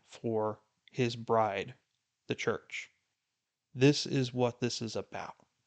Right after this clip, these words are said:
And so while it is a historical thing about what Solomon was doing with this woman, and this is, don't you love that about the Bible?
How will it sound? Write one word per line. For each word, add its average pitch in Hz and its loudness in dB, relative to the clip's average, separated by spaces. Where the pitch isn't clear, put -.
And 117 0
so 117 2
while 127 6
it 131 4
is 139 6
a 120 0
historical 131 4
thing 123 0
about 110 0
what 117 -2
Solomon 120 2
was 113 -4
doing 120 0
with 110 -4
this 107 -4
woman, 127 2
and 123 0
this 131 2
is, 131 0
don't 190 2
you 160 4
love 123 0
that 143 4
about 143 4
the 143 -4
Bible? 123 0